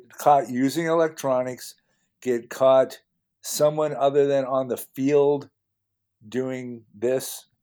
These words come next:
uh, type of thing, that, uh, you'll forfeit, depending on the se-, severity, you forfeit the game, forfeit a championship, whatever. But you gotta say, "No, you don't get to win with this. This doesn't count as a win."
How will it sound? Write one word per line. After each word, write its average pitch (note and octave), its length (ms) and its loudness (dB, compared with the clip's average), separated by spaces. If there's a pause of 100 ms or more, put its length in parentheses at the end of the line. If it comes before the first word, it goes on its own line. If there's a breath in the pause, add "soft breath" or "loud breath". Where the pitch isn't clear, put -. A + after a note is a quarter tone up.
(520)
uh, A2 300 0
type C3 300 -2
of - 100 -18
thing, B2 360 -4 (540)
that, A2 400 -2 (340)
uh, A2 180 -14
you'll A#2+ 180 -4
forfeit, C#3 540 4 (920)
depending D#3+ 460 0
on D3+ 220 2
the C#3 100 0
se-, B2 300 -6
severity, B2 500 -2
you G#2+ 120 -8
forfeit A#2+ 400 -4
the G#2 80 -16
game, A2 360 -12
forfeit C3 500 -2 (440)
a E2 60 -16
championship, C#3 760 -6
whatever. G#2 640 -4
But F#2+ 120 -12
you G#2+ 140 -6
gotta A#2 280 -4
say, A2 420 -4 (520)
"No, B2+ 160 -2
you B2 160 0
don't C#3+ 180 0
get A#2+ 120 -6
to G#2 80 -4
win A2 320 -6
with F2 160 -12
this. - 420 -12
This A2+ 240 -6 (220)
doesn't B2 340 -2
count G#2 240 -6
as F2+ 100 -14
a F#2 40 -8
win." E2+ 340 -14